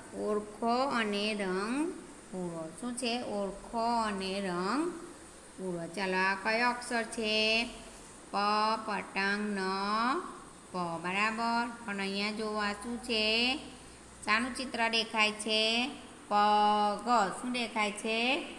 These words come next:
પગ. આ નીચે લખેલું છે પગ. તો આપણે પગ લખવાનું.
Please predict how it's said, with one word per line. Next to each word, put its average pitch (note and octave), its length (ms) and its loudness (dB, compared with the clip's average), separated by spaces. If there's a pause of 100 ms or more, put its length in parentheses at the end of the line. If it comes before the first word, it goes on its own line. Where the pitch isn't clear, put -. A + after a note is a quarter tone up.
(440)
પગ. G3 760 2
આ F#3+ 140 4
નીચે G3+ 340 -2
લખેલું G3+ 500 -2
છે G3 220 -4
પગ. G3 880 2 (760)
તો F#3+ 200 -2 (560)
આપણે G#3+ 560 2 (480)
પગ F#3+ 640 0
લખવાનું. F3 680 -4